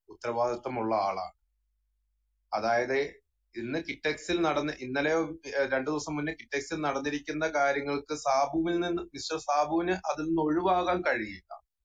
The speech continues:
അതിന് റെസ്പോൺസിബിലിറ്റി അദ്ദേഹത്തിനുണ്ട്. അതിന്റെ ജെന്യുവിൻ ആയിട്ടുള്ള കാരണം എന്താണ്? ഇപ്പൊ ഒരു, ഏഹ്, ഇന്നലത്തെ ചർച്ചയിലാണോ മിഞ്ഞാന്നത്തെ ചർച്ചയിലാണെന്ന് അറിയില്ല, കരോൾ സംഘമാണ്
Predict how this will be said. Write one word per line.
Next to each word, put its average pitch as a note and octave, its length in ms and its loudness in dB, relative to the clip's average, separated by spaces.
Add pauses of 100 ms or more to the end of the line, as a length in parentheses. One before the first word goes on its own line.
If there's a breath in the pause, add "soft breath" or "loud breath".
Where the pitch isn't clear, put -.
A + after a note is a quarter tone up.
(220)
അതിന് C#3+ 300 0
റെസ്പോൺസിബിലിറ്റി F#3+ 760 0
അദ്ദേഹത്തിനുണ്ട്. C#3 800 -2 (600)
അതിന്റെ E3 680 0
ജെന്യുവിൻ F#3 420 2
ആയിട്ടുള്ള G#3 300 4
കാരണം E3 560 2
എന്താണ്? A2 540 0 (560)
ഇപ്പൊ C3 220 0
ഒരു, C#3 80 2
ഏഹ്, C3 360 2
ഇന്നലത്തെ C#3+ 840 0
ചർച്ചയിലാണോ C#3+ 600 0
മിഞ്ഞാന്നത്തെ C#3+ 420 -4
ചർച്ചയിലാണെന്ന് C3+ 540 0
അറിയില്ല, A2+ 320 -2 (600)
കരോൾ D#3 560 4
സംഘമാണ് D3 920 2